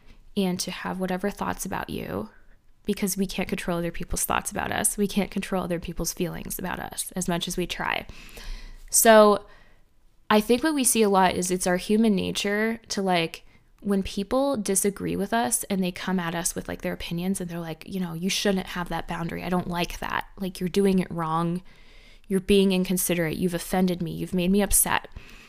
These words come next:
Right? So we have two ways that we wanna react to that. Number one, we want to just, like, you know, we wanna be like, "Okay, I was wrong.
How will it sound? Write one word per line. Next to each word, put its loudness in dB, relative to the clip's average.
Right? 0
So 0
we 4
have 0
two 4
ways 4
that -2
we 0
wanna -4
react -6
to -10
that. -8
Number -2
one, 4
we 4
want -2
to -8
just, -4
like, -10
you 2
know, -4
we 2
wanna 2
be 0
like, -4
"Okay, -6
I -2
was -2
wrong. -2